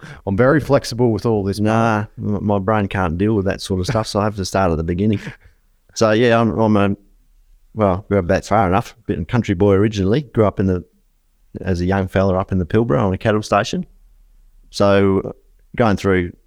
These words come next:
Speaker 2: high school, I suppose I always wanted a job that, uh, had a bit of an outdoor kind of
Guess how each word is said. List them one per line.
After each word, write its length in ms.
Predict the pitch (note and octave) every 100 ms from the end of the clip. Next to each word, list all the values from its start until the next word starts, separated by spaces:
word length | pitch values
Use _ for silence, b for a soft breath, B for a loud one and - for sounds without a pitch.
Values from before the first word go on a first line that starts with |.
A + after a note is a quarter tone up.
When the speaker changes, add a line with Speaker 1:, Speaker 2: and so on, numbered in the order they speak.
| -
Speaker 2:
high 160 | F#2+
school, 300 | G2 F#2+ F2+
I 20 |
suppose 260 | E2+ G2 F2
I 60 | F2+
always 260 | F2+ F2 E2
wanted 240 | F2+ D#2+
a 40 |
job 300 | D#2+ F#2 D#2 - _ _ _ _
that, 420 | F2 F2 - -
uh, 200 | F#2 E2+ F2
had 160 | F#2
a 40 | E2
bit 100 | E2+
of 60 | E2+
an 100 | E2+
outdoor 500 | F2 C#2 F2+ F2+ E2
kind 280 | - F#2 F2+
of 160 | E2